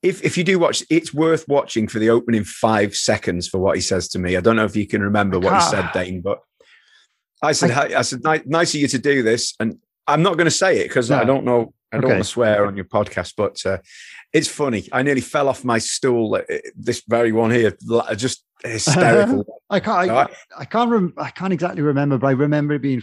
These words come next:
Speaker 2: quite comical. Yeah, I
Speaker 1: Yeah,
Speaker 2: yeah,
Speaker 1: and,
Speaker 2: I'll
Speaker 1: and he
Speaker 2: go
Speaker 1: said,
Speaker 2: check
Speaker 1: "You
Speaker 2: it out
Speaker 1: know," he
Speaker 2: later.
Speaker 1: said, "You're gonna edit that out, right?" I said, "Nope." <laughs> And I left it in, and,
Speaker 2: <laughs>
Speaker 1: uh, it's,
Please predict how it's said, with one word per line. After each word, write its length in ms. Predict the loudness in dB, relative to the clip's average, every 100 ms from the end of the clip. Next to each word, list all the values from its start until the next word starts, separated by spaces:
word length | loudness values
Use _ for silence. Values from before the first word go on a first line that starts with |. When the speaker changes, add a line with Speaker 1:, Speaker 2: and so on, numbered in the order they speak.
| -6
Speaker 2:
quite 180 | -10 -4
comical. 420 | -4 -4 -4 -2
Yeah, 140 | 0
I 80 | 0
Speaker 1:
Yeah, 680 | -2 -2 0 2 2 2 2
Speaker 2:
yeah, 80 | 2
Speaker 1:
and, 100 | 4
Speaker 2:
I'll 60 | 4
Speaker 1:
and 80 | 4
he 60 |
Speaker 2:
go 60 | 2
Speaker 1:
said, 80 | 0
Speaker 2:
check 100 | 0
Speaker 1:
"You 60 | 2
Speaker 2:
it 60 |
out 40 | 0
Speaker 1:
know," 40 |
he 40 | 0
Speaker 2:
later. 120 | -6
Speaker 1:
said, 140 | -8 -6
"You're 100 | -4
gonna 220 | -2 -2
edit 240 | -4 -4
that 160 | -4 -4
out, 200 | -6 -6
right?" 240 | -6 -6 -8
I 60 | -14
said, 260 | -12 -14 -16
"Nope." 380 | -6 -2 -2 -4 -8 -6 -6 -10 -8
<laughs> 360 | -8 -6 -8 -8
And 140 | -8
I 60 | -6
left 320 | -6 -8 -8
it 100 | -6
in, 280 | -4 -4 -6 -12
and, 340 | -8 -2 2
Speaker 2:
<laughs> 80 | 2
Speaker 1:
uh, 200 | 2 -2 -4
it's, 200 | -8